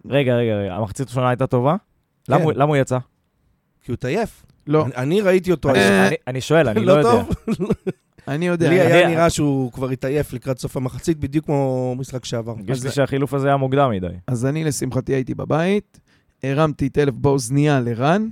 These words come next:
Speaker 3: והוא ענה לי את התשובה הפשוטה. אמרתי לו, "למה אתה מוציא את וייר?" הוא אמר לי, "תשמע, כרם הוא המגן הימני הפותח שלי.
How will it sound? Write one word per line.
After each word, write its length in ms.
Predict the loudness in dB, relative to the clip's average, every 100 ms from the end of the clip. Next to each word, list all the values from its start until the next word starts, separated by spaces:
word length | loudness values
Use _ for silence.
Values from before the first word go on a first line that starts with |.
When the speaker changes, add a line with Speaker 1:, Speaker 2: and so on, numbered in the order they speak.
| -10 _ _ _ -6
Speaker 3:
והוא 160 | 0 0
ענה 180 | 0 -2
לי 80 |
את 80 | 0
התשובה 340 | -2 -2 -2 -4
הפשוטה. 480 | -4 -10 -6 -6
אמרתי 240 | -4 -4 0
לו, 80 | 2
"למה 240 | 2 2
אתה 120 | 0
מוציא 300 | -2 -2 -2
את 40 | 0
וייר?" 340 | 0 0 -2 -6 -12
הוא 140 | -8
אמר 220 | -4 -2
לי, 220 | -2 -4 -6 _ _ -14
"תשמע, 320 | -6 -2 -2 -4 _ _ _ _ _ _ _ -2
כרם 500 | 2 2 0 -2 -6 -12 _ -2
הוא 80 | 0
המגן 260 | 0 0
הימני 320 | -2 -2 -2
הפותח 400 | -4 -4 -2 -2 -4
שלי. 220 | -8